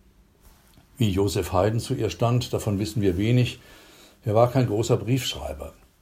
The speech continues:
Allerdings gehörte er in seinen späten Jahren ab siebzehnhundertfünfundachtzig den Freimaurern an. Die Wiener Loge zur wahren Eintracht,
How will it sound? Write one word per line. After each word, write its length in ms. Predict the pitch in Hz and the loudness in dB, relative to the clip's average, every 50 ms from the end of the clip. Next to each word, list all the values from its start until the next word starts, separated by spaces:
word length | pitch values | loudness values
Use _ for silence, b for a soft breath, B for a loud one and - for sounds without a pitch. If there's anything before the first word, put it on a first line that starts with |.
| b b b b b b b - | b b b b b b b -2
Allerdings 520 | - 123 127 127 160 190 190 - - - | 0 2 2 2 2 2 0 0 -2 -2
gehörte 420 | - 147 120 120 131 143 147 - 135 | 0 2 4 6 6 4 4 2 2
er 260 | 131 131 127 127 139 | 4 4 4 4 4
in 120 | 127 123 | 2 0
seinen 300 | 110 113 110 110 110 107 | 0 2 0 0 0 -2
späten 500 | - - - 117 117 131 135 127 131 120 | -4 0 2 2 2 4 2 0 -2 -2
Jahren 480 | 98 95 95 98 107 131 139 139 143 135 | 0 2 2 2 2 2 0 -2 -4 -4
ab 260 | 131 117 107 - - | -4 -6 -6 -8 -12
siebzehnhundertfünfundachtzig 1800 | - - - - - - 127 104 104 110 110 101 101 95 92 95 - 135 127 123 - 85 85 101 107 107 - - - - 143 131 123 - - B B B B B B - | -14 -12 -12 -8 -6 -4 -4 -4 -4 -6 -4 -2 -2 -2 -2 -4 -4 -6 -6 -6 -6 -10 -10 -8 -8 -10 -10 -14 -12 -6 -4 -4 -4 -6 -10 B B B B B B -2
den 140 | 131 131 123 | -2 -2 -2
Freimaurern 800 | - - - - 101 95 90 82 73 71 69 - - 69 - - | -4 -4 -2 0 0 0 0 -2 -4 -6 -10 -12 -14 -16 -16 -18
an. 120 | - - - - _ _ _ _ _ b b b b b b b b b b b b b - | -20 -20 -20 -20 _ _ _ _ _ b b b b b b b b b b b b b -8
Die 80 | - 95 | -4 -2
Wiener 280 | 101 113 120 113 104 | 2 2 4 4 2
Loge 560 | 90 90 95 107 117 127 127 117 131 127 123 - - - - _ - - | 2 2 2 4 4 4 4 4 2 0 0 -2 -6 -12 -20 _ -18 -14
zur 280 | - - 123 104 82 | -4 -2 -2 0 0
wahren 400 | 92 95 101 110 101 95 92 92 | 0 0 0 0 -2 -2 -6 -6
Eintracht, 800 | - 92 110 117 - - - 135 123 123 - - - - - | -4 -4 -2 -2 -4 -2 -2 -2 -2 -4 -6 -12 -18 -18 -18